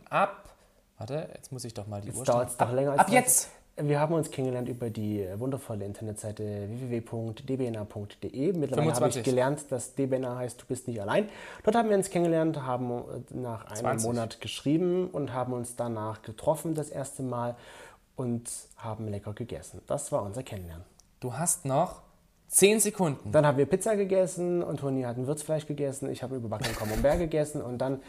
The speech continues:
Speaker 2: war der Abend auch schon vorbei. Ich habe Toni zur Straßenbahn gebracht, der ist weggefahren und Ende des Abends.
Speaker 1: Zwei, eins, null.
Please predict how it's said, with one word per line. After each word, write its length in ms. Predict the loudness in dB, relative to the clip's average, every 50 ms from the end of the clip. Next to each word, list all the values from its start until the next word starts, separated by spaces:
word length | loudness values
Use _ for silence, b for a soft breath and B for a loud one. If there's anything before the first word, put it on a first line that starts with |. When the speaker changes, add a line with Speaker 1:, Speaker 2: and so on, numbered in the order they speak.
| B B B B B B 6
Speaker 2:
war 140 | 6 8
der 120 | 8 8 6
Abend 180 | 6 4 2
auch 40 | -2
schon 140 | -2 -2 -4
vorbei. 320 | -2 6 6 8 8 8
Ich 140 | 4 4 0
habe 80 | -4 -2
Toni 220 | 0 0 0 0
zur 120 | -2 -4 -6
Straßenbahn 360 | -4 -4 -2 0 2 0 2
gebracht, 220 | 2 0 -2 0 -2
der 80 | -2
ist 100 | 0 0
weggefahren 440 | 0 0 0 -2 0 0 -2 -2 0
und 240 | 0 0 -2 -2 -2
Ende 200 | -4 -4 -2 -2
des 140 | -4 -6 -6
Abends. 360 | -8 -8 -8 -8 -8 -10 -14 _
Speaker 1:
Zwei, 560 | _ -8 -8 -6 -4 -4 -2 -2 -2 -4 -8 -10 -14 _ _ _ _ -4
eins, 580 | -2 -2 -2 -2 -2 0 4 4 4 4 2 -2 _ _ _ _ _ _ _ _ _
null. 300 | 12 12 12 12 10